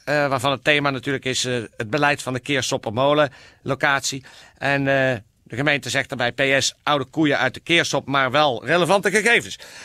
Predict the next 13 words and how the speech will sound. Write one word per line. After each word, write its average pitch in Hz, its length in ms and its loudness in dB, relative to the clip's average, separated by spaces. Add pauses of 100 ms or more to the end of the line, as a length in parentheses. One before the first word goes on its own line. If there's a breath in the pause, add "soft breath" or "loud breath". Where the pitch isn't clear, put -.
(320 loud breath)
De - 220 0
aanhaling 175 580 4
is, 143 200 2
eh, 139 160 2
de 117 100 -6
aankoop 170 560 0
van 147 120 0
het 123 120 -2
perceel 170 360 2
negentien 135 340 0
zevenenzeventig 131 720 0
van, 135 240 2
eh, 120 60 2